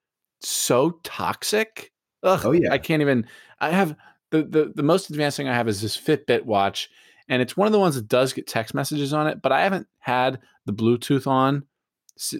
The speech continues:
Speaker 1: turned on, on that watch for years. So I
Speaker 2: Yeah.
Speaker 1: haven't gotten text messages on that watch since, like, the, the day I got it. I don't even, I, I use it for, like, fashion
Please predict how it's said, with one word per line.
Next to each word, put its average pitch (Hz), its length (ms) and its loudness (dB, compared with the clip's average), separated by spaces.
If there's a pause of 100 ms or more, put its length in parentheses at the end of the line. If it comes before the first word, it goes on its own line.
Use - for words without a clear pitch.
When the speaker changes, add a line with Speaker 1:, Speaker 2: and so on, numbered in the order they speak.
Speaker 1:
turned 120 340 2
on, 104 380 0
on 107 160 0
that 104 180 -2
watch 101 320 0
for 90 220 -6
years. 101 840 0
So 113 340 2
I 160 100 2
Speaker 2:
Yeah. 185 60 4
Speaker 1:
haven't 123 160 2
gotten 101 240 0
text 101 200 -4
messages 87 420 -8
on 92 100 -6
that 82 120 -8
watch 85 240 -2
since, 92 180 -10
like, 90 180 -8
the, 80 160 -10 (100)
the 90 120 -14
day 110 200 2
I 90 100 0
got 87 280 -2
it. - 160 -10
I 120 100 0
don't 127 160 4
even, 113 200 2 (460)
I, 139 160 0
I 120 160 0
use 143 280 2
it 113 160 2 (100)
for, 113 160 -4
like, 92 320 0 (560)
fashion 143 720 0